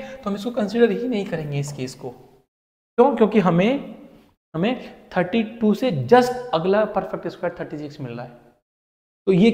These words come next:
k की वो least value है जिसके लिए आपका जो roots हैं वो rational बन के आएंगे। Rational कैसे बन के आएंगे? आप देखेंगे यहाँ पे ये जो वैल्यू बन के आएगी rational की, ये d एक perfect square आएगा।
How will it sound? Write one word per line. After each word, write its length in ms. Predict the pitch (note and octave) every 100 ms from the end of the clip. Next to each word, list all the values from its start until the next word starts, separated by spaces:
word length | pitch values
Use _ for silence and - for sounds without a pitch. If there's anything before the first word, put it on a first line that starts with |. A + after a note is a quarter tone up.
| -
k 120 | A#3 A3+ C#4
की 100 | B3+
वो 140 | C#4
least 260 | C#4 C#4+ C#4+
value 320 | D4 F#3 G3
है 400 | F3 E3 G3+ A3
जिसके 280 | D#3+ - G3+
लिए 200 | F3 G3
आपका 340 | G3 F3 - F#3
जो 140 | F#3
roots 340 | F3 A#3 G#3+ F3+
हैं 280 | G3 B3 - - -
वो 80 | F#3+
rational 480 | F#3 F#3+ F#3 F#3+ F#3
बन 180 | D3 C3+
के 140 | C3+
आएंगे। 380 | B2 A#2+ A#2+ C3 C#3
Rational 300 | E3 F#3 F3+
कैसे 220 | F3+ F#3+
बन 180 | F#3+ F#3+
के 60 |
आएंगे? 300 | G3 G3 A#3+ - - - _ _ _ _
आप 80 | D#3+
देखेंगे 280 | E3 F3 F3+
यहाँ 180 | E3+ E3+
पे 80 | A#3+
ये 480 | A3+ - - -
जो 120 | D#3+ F3+
वैल्यू 240 | E3+ G#3
बन 180 | G3 E3
के 120 | D3+
आएगी 220 | C#3 C#3+
rational 340 | C#3 C#3 C#3 B2+
की, 220 | F3 A#3+ - - _ _ _ B2
ये 320 | B2 B2 - _ _ -
d 240 | C3+ F#3+ F#3
एक 160 | F3 D3+
perfect 360 | - B2+ -
square 280 | - B2+ A#2+
आएगा। 220 | B2+ -